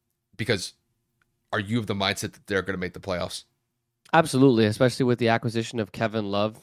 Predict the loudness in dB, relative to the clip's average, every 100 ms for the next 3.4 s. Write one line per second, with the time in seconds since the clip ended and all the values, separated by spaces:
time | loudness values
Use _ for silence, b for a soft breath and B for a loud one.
0 | _ -2 0 0 -4 -2 -2 -2 -6 -8
1 | -4 0 2 0 -6 0 2 2 0 0
2 | 2 0 -2 -2 0 2 2 2 0 -2
3 | 0 2 0 -4